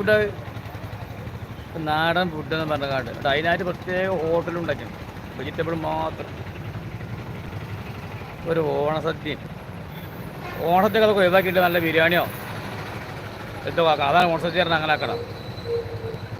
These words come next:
മറ്റേക്ക് പിന്നെ ഓണസദ്യക്ക് പിന്നെ പഴം അത് വേറെ ഉണ്ട്, മൈസൂർ പഴത്തെ പഴം, പപ്പടവും പായസവും എന്തൊക്കെയാണ് ഇവർ വലിച്ചുന്നുണ്ടെന്ന്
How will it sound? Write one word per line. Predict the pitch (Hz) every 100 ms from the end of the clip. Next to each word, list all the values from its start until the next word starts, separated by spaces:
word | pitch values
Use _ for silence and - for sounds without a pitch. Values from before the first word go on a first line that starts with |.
| - - - - - - - - - -
മറ്റേക്ക് | 117 135 156 185
പിന്നെ | 196 190 202 208 196
ഓണസദ്യക്ക് | 185 190 202 208
പിന്നെ | 208 214 180 160 175 -
പഴം | 165 185 180
അത് | 170 175
വേറെ | 196
ഉണ്ട്, | 175 110 - - - - - - - - - - - - - -
മൈസൂർ | 147 156 160
പഴത്തെ | 175 160
പഴം, | 151 139 104 - - - - - - -
പപ്പടവും | - 156 147 - - - - - - - - - - - - - -
പായസവും | 104 143 165 - 123 - - - - - - - - - 123
എന്തൊക്കെയാണ് | 147 170 190 202 208
ഇവർ | 202 180
വലിച്ചുന്നുണ്ടെന്ന് | 165 160 185 175 170 165